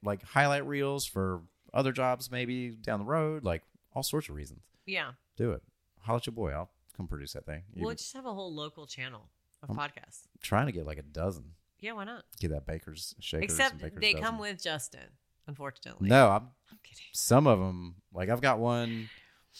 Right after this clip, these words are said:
Speaker 1: somebody's coming in to record their first episode in, like, the next couple weeks.
Speaker 2: Yeah.
Speaker 1: And I told them straight up, I was like, "I'm not hosting this. <laughs> Like,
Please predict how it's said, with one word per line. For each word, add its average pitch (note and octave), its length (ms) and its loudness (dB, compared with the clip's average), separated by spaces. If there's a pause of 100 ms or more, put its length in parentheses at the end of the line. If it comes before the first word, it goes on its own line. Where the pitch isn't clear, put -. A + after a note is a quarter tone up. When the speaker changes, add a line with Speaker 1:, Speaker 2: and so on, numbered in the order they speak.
(300)
Speaker 1:
somebody's C#3 280 6
coming C3 160 0
in A#2 80 -2
to A2 80 -4
record G#2+ 440 0
their G2 120 0
first G#2 400 -2
episode E2+ 500 -4
in, D#2+ 80 -10
like, D#2 200 -10
the E2 80 -10
next E2+ 240 -8
couple F2 220 -4
weeks. - 460 -8 (100)
Speaker 2:
Yeah. E3 280 -2
Speaker 1:
And D#3+ 140 -6
I G2 120 -8
told - 220 -8
them D#2 100 -12
straight E2 280 -8
up, F#2 140 -6
I D#2 40 -14
was D2 100 -14
like, D2+ 160 -16 (140)
"I'm G2+ 200 -2
not F#2 220 -6
hosting F#2+ 340 -12
this. F2+ 340 -12
<laughs> - 40 -20
Like, D#2 220 -16